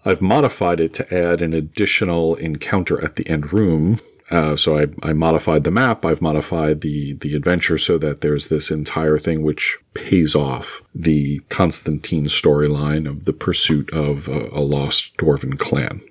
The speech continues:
Because there are no more oozes left, the adventure module as written is really about finding a way to get out of the final room without drowning. And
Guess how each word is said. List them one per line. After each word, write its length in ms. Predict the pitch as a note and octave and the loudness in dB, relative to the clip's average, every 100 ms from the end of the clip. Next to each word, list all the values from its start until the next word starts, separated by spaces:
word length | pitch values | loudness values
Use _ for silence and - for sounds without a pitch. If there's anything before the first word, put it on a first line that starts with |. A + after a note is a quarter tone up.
| _ | _
Because 300 | A2 - B2 | -4 -2 -2
there 120 | B2+ | 0
are 60 | A2 | 0
no 160 | G#2 | 0
more 260 | G2+ F#2 E2 - | 0 0 0 0
oozes 440 | D3+ B2 F#2+ D2+ | -2 0 0 -2
left, 380 | C#2+ - - - _ | -6 -8 -12 -20 _
the 320 | - F2 E2 C#2 | -8 -2 -2 0
adventure 500 | E2+ D#2+ F2+ G#2+ - | -2 0 0 2 2
module 480 | G#2 F#2 F2 F2 E2+ - | 2 2 2 2 0 0
as 200 | D#2+ E2+ | -2 -4
written 480 | F2 C3+ - D2 | -2 -2 -2 -4
is 260 | D2 D#2 D2+ | -2 -4 -2
really 400 | D2+ F2+ G#2 G2 | 0 2 4 4
about 520 | E2 C#2+ C#2 C#2 - - | 2 2 0 -2 -6 -12
finding 640 | - - G2 G#2 A2+ A#2 | -12 -2 0 2 4 4
a 100 | A2 | 4
way 680 | G#2 F#2 F2+ D2 C#2 C#2 D2 | 2 4 4 4 0 -2 -6
to 180 | - F#2 | -2 -2
get 320 | E2 E2 - - | 2 0 0 -2
out 280 | F2+ F#2+ - - | 2 2 0 0
of 500 | D#2+ D#2 D2+ D2 - _ _ | 2 4 2 -2 -12 _ _
the 120 | E2 | -2
final 720 | - - F2+ F#2 E2 D#2+ E2 D#2 | 0 0 2 4 4 4 2 -2
room 840 | D#2 E2+ F#2+ F#2+ D2 C#2 E2+ B2 - - _ _ _ | -4 0 2 4 2 -2 -4 -8 -14 -20 _ _ _
without 320 | F#2 D#2 D#2 | 2 2 0
drowning. 460 | - D#2 C#2 - G2 - - _ _ - | -2 -4 -4 -8 -14 -20 -20 _ _ 0
And 400 | E2+ D#2 C#2+ C#2 | 2 2 0 -4